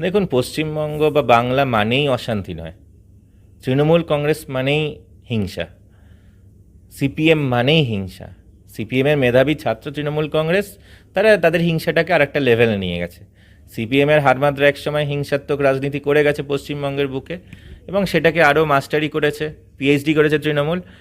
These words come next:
এখন সেটাকে আরও ঊর্ধ্বে একটা জায়গায় নিয়ে গেছে, হাজার হাজার মানুষকে কী করে ঘরছাড়া করা যায়, জীবন জীবিকার ওপর কী করে আক্রমণ আনা যায়, এসবই করে যাচ্ছে।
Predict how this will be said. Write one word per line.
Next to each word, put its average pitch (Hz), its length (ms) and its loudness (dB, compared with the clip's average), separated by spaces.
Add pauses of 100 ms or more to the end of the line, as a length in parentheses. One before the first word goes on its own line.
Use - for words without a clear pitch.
(120)
এখন 160 200 -4
সেটাকে 160 320 0
আরও 143 260 6
ঊর্ধ্বে 131 480 0
একটা 117 500 0
জায়গায় 117 320 0
নিয়ে 120 200 -4
গেছে, 123 340 -2 (100)
হাজার 110 200 2
হাজার 120 200 2
মানুষকে 117 440 -4
কী 120 120 -6
করে 117 180 -2
ঘরছাড়া 113 380 -2
করা 110 240 -2
যায়, 107 200 -2 (380)
জীবন 143 320 4
জীবিকার 131 400 0
ওপর 123 220 -2
কী 123 120 -8
করে 123 180 0
আক্রমণ 117 420 0
আনা 113 200 -2
যায়, 113 200 -4 (320)
এসবই 226 300 -2
করে 123 200 2
যাচ্ছে। 92 380 -6